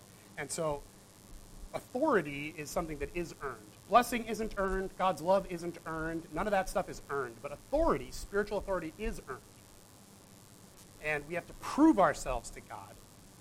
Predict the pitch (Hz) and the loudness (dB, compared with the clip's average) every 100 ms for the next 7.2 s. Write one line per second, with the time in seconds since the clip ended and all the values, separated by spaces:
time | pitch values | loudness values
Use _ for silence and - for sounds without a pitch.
0 | - - - - 139 156 180 185 196 185 | -20 -20 -18 -8 -6 2 4 4 -4 -4
1 | 160 156 135 160 - 226 - 135 - - | -4 -6 -10 -14 -2 -2 -2 -12 -12 -14
2 | - - 101 - - - - - - - | -14 -18 -20 -20 -20 -20 -20 -20 -18 -8
3 | 165 156 143 156 - 151 151 180 240 226 | -4 -2 -4 -10 -10 -2 6 8 8 4
4 | 185 - - 269 220 175 180 165 - - | -2 -6 -2 -2 -2 -2 -2 -2 -8 -6
5 | 302 214 175 175 165 160 165 151 135 233 | -6 -2 -2 0 -2 -2 0 0 0 0
6 | 170 156 147 139 190 185 180 139 143 143 | 0 -4 -6 2 4 4 2 0 -2 -2
7 | 185 | -8